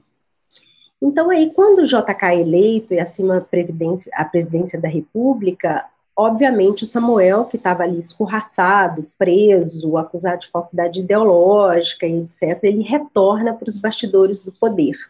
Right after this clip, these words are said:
Ele dizia, é, que, é, mas eu queria ressaltar uma coisa:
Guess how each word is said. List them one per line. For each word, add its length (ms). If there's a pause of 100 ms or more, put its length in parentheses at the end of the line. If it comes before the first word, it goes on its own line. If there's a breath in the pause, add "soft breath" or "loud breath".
(840 loud breath)
Ele 280
dizia, 920 (140)
é, 640 (300)
que, 420 (420)
é, 280
mas 340
eu 220
queria 240
ressaltar 420
uma 180
coisa: 520